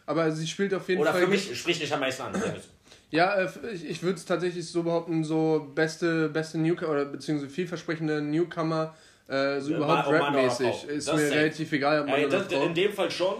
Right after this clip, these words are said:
Speaker 1: Aber
Speaker 2: Ähm,
Speaker 1: klar, wenn du das jetzt unter
Speaker 2: also so,
Speaker 1: Mann
Speaker 2: wenn du
Speaker 1: oder
Speaker 2: jetzt
Speaker 1: Frau
Speaker 2: mal
Speaker 1: unter
Speaker 2: guckst, so was halt gerade, was Female Rap angeht,
Speaker 1: Ja.
Speaker 2: ähm, so in einer höheren Region sind halt die Sixten Mädels, also Yu Yu Nura.
Speaker 1: Ja.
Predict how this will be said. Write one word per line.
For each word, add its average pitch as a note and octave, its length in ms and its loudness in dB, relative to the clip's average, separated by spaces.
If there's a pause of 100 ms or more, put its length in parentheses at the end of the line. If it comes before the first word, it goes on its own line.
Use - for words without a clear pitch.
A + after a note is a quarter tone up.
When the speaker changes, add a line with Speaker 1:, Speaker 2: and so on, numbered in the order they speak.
(540)
Speaker 1:
Aber E3 160 6
Speaker 2:
Ähm, D#3 60 4
Speaker 1:
klar, F3+ 220 4
wenn F3+ 120 2
du F3 60 -2
das E3 100 -4
jetzt F3+ 160 0
unter E3 160 0
Speaker 2:
also F3+ 160 4
so, - 20 2
Speaker 1:
Mann F3+ 140 6
Speaker 2:
wenn F#3+ 80 6
du F#3 60 4
Speaker 1:
oder F#3+ 80 6
Speaker 2:
jetzt - 80 -2
Speaker 1:
Frau F3+ 80 2
Speaker 2:
mal G3 120 4
Speaker 1:
unter G#3 200 0
Speaker 2:
guckst, - 160 -6
so F#3+ 160 -2
was E3 180 -2
halt E3+ 140 -4
gerade, E3 360 -2
was D3+ 180 -4
Female E3+ 360 -6
Rap D#3 240 -4 (160)
angeht, F3+ 540 -4 (100)
Speaker 1:
Ja. C3+ 180 -4 (360)
Speaker 2:
ähm, C3 560 -2 (440)
so B2 560 -4 (540)
in C3 160 -8
einer A#2 140 -6
höheren D#3 500 2
Region D3 500 -4
sind C3+ 220 -6
halt C3 160 -6
die B2+ 60 -14
Sixten F3 360 -8
Mädels, F3 500 -4
also A#2+ 220 -6
Yu C#3 260 -4
Yu C3+ 180 -6
Nura. F#3 520 -4
Speaker 1:
Ja. C#3+ 220 -2